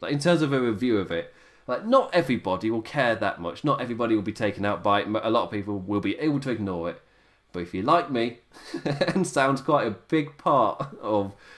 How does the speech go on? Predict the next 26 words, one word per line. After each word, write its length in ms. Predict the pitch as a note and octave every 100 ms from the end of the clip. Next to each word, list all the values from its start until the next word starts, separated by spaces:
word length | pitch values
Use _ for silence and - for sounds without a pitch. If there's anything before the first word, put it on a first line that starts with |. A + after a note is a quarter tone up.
| - _
like, 180 | F#2 G2
a 60 | G2+
viewing 300 | B2 A#2+ A2+
experience, 640 | A2+ A2 F#2+ F2 E2+ - _ _ _ _ _
then 460 | F#2 F#2 F2 E2 D#2 _ _ _
yes, 320 | - E2+ - -
the 220 | G#2+ A2+
audio, 460 | B2 A2+ G#2 G2+
just 280 | F#2+ - -
like 140 | C#3+ C#3
the 60 |
Thunderdome, 460 | C#3+ A#2+ G2+ F#2+ F2+
will 120 | F#2+
take 400 | - - A2+ G2+
you 120 | G#2+
out 200 | F#2+ F#2
of 80 | E2
what 160 | E2 -
you're 100 | E2
watching, 300 | - E2 D#2 _ _ _ _
'cause 160 | - -
it's 160 | - -
not 240 | G#2 -
done 180 | G2+ E2+
well. 200 | D2 C#2+ _ _ _ _ _ _ _ _ _ _ _
Anyway, 440 | A2 A2+ G#2 C#2+